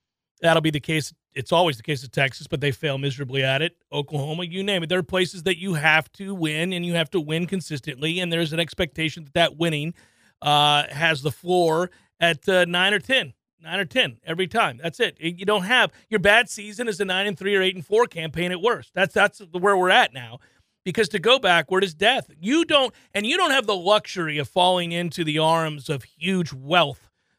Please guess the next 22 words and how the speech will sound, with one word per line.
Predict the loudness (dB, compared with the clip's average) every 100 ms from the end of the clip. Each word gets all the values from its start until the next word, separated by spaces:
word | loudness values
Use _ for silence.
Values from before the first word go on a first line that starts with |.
| _
like | 0 2
they | 2 0
do | 0 0 0
in | -4
the, | -8
uh, | -10 -2 0 0 2
Ohio | 4 4
State | 2 0 -2
program | 2 0 2 -2 -2 -2
or | -4 -6 -4
any | 0
of | 2
the | 2
S | 0 -6
E |
C | -12 -10 -2
programs | -2 0 -2 -4
because | -2 -2 -2
of | 0
where | 2 2
they're | 2 0
at. | -2